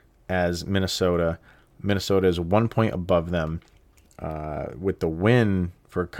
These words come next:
for the Coyotes, they pull within one point of the Avalanche, but the Avalanche have two games in hand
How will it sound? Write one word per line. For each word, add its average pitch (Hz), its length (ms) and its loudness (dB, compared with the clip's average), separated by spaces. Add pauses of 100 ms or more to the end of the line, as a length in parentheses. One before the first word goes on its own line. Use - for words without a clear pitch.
(120)
for - 160 -4
the 85 340 -2
Coyotes, 90 760 0
they 98 280 2
pull 139 380 4
within 87 420 4
one 82 240 -2
point - 580 -8 (840)
of 82 680 2
the 95 120 2
Avalanche, 80 420 -4
but 92 80 -4
the 101 80 4
Avalanche 107 220 4
have 87 180 -4
two - 260 2
games 131 280 0
in 95 80 -2
hand 90 720 0